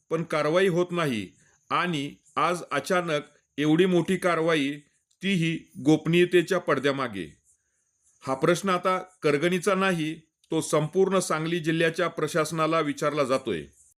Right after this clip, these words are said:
आमचा एकच सवाल, जर कारवाई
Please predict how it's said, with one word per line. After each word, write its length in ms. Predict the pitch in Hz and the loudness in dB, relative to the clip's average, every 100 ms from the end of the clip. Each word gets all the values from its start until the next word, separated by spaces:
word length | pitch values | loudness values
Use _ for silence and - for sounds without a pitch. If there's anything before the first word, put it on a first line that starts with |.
| _ _ - - - - | _ _ -20 -20 -20 -10
आमचा 340 | - 143 147 208 | -2 0 2 2
एकच 360 | 165 180 208 | 2 0 0
सवाल, 340 | - 170 127 90 - _ _ _ _ _ _ 92 | 0 0 0 -4 -10 _ _ _ _ _ _ -2
जर 200 | 143 190 | 2 2
कारवाई 480 | 190 160 156 175 | 0 -2 2 2